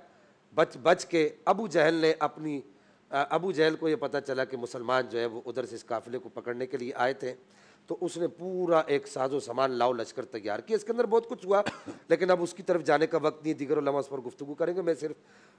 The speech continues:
अ, मोटी-मोटी बातें अर्ज़ कर देता हूँ। अब क्या हुआ कि नबी पाक अलैहिस्सलातु वस्सलाम को वही नाजिल की गई कि महबूब सल्लल्लाहु ताला अलैहि वसल्लम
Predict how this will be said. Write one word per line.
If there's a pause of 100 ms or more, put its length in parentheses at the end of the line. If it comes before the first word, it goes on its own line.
(100)
अ,
मोटी-मोटी
बातें
अर्ज़
कर
देता
हूँ।
अब
क्या
हुआ
कि
नबी
पाक
अलैहिस्सलातु
वस्सलाम
को
वही
नाजिल
की
गई (880)
कि
महबूब
सल्लल्लाहु
ताला
अलैहि
वसल्लम